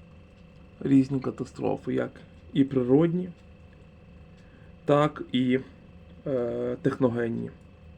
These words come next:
І тут є воля, на жаль, тонкого світу. І є, е, вказаний шлях до спасіння, це розуміння нашого істинного Я, те, що ми, е, несемо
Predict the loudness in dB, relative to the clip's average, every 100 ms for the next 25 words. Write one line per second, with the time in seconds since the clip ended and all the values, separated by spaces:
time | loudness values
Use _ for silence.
0 | -20 -20 -20 -20 -20 -20 -20 -20 -20 -6
1 | 0 2 2 0 0 0 0 0 0 0
2 | -2 -4 -6 4 6 6 4 4 4 2
3 | 2 -2 -2 -2 -2 -4 -6 -12 -10 -10
4 | -8 -10 -12 -14 -12 -12 -12 -14 -18 -20
5 | -10 -6 2 4 4 0 -6 -8 -8 0
6 | 0 0 -4 -4 -6 -4 -4 -8 -8 -10
7 | -2 -2 -2 -4 -10 -20 -18 -6 -4 -4
8 | -12 -20 -20 -20 -20 -20 -20 -14 -6 0
9 | 0 2 2 2 2 0 -2 -8 -20 -20
10 | -20 -20 -20 -20 -20 -20 -20 -12 -6 -6
11 | -6 -10 -8 -6 -8 -8 -10 -8 -6 -6
12 | -6 -10 -20 -18 -8 -8 -8 -8 -8 -8
13 | -12 -20 -20 -20 -20 -20 -20 -20 -20 -14
14 | -10 -8 -8 2 4 4 -2